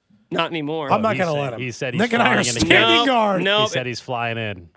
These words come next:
Speaker 1: If you see this loser, throw a rotten tomato at him.
Speaker 3: <laughs> Right, chili on spaghetti is disgusting. Absolutely disgusting.
Speaker 1: He's
Speaker 3: And,
Speaker 1: disgusting.
Speaker 3: uh,
Speaker 1: What's he
Speaker 2: I think
Speaker 1: ever
Speaker 2: we gotta
Speaker 1: done?
Speaker 2: talk about enablers a little bit, though, because the people in the background laughing at those jokes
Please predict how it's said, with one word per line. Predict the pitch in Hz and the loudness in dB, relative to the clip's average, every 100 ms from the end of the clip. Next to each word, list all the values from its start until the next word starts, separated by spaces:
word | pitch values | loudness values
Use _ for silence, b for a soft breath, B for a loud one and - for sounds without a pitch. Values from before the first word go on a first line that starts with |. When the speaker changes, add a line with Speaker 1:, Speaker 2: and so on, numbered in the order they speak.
| _ | _
Speaker 1:
If | 147 | -8
you | 175 233 | -4 -4
see | - 240 | -2 -4
this | 214 196 180 | -4 -6 -4
loser, | 196 170 185 180 - | -4 -2 -2 -4 -8
throw | - 185 202 | -6 -4 -2
a | 185 170 | -2 -4
rotten | 170 185 180 | -4 -2 -2
tomato | 165 170 151 131 | -4 -2 -2 -2
at | 110 104 | -4 -6
him. | 110 - - | -8 -12 -14
Speaker 3:
<laughs> | - | -10
Right, | 254 - | -10 -6
chili | - 165 160 | -4 -4 -4
on | 139 | -6
spaghetti | - 117 113 104 | -8 -8 -6 -8
is | 95 | -10
disgusting. | - - 85 - - - _ _ _ - | -14 -12 -12 -14 -20 -20 _ _ _ -16
Absolutely | 113 - 113 | -14 -12 -12
disgusting. | 98 - 87 - 87 85 _ _ _ | -12 -14 -14 -16 -18 -20 _ _ _
Speaker 1:
He's | 339 370 | -8 -6
Speaker 3:
And, | - | -6
Speaker 1:
disgusting. | 180 180 160 127 - 113 | -8 -6 -8 -8 -10 -12
Speaker 3:
uh, | - - _ _ _ _ _ _ _ _ _ _ _ _ _ _ _ | -14 -20 _ _ _ _ _ _ _ _ _ _ _ _ _ _ _
Speaker 1:
What's | 262 | -4
he | 330 | -2
Speaker 2:
I | |
think | 381 | 0
Speaker 1:
ever | 359 | 0
Speaker 2:
we | 302 | 0
gotta | 262 | 0
Speaker 1:
done? | 233 233 | 0 0
Speaker 2:
talk | |
about | 196 175 | -2 -2
enablers | 147 131 117 104 | -4 -6 -8 -14
a | 107 | -16
little | 98 92 | -18 -18
bit, | 90 - | -18 -18
though, | 80 78 | -18 -18
because | 117 - 123 113 - - | -16 -12 -12 -10 -12 -12
the | - | -8
people | - 277 285 233 | -6 -4 -4 -4
in | |
the | 202 | -4
background | 165 180 - 180 156 | -4 -4 -4 -6 -6
laughing | 160 165 156 | -6 -6 -8
at | 139 | -8
those | 151 143 | -8 -8
jokes | - 151 147 - | -8 -8 -8 -14